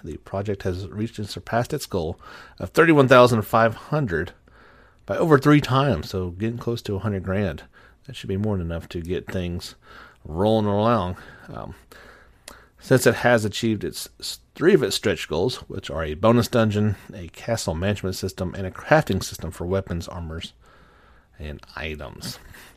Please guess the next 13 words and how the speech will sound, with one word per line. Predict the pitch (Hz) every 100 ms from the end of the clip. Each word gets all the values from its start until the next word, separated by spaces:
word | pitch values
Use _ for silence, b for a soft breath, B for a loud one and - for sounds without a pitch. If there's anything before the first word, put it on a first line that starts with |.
| B B B
That | 82
Kickstarter | - 92 - 87 90
will | 98 104
continue | - 101 - - 170 143 107 92 90 -
until | 107 98 107 95 92 90 _ _ b b b b
June | - 110 92
the | 82
twelfth, | - - - 95 - - - -
so | - 71
there's | 80
still | - 87
time | 80 82 78 78
to | - -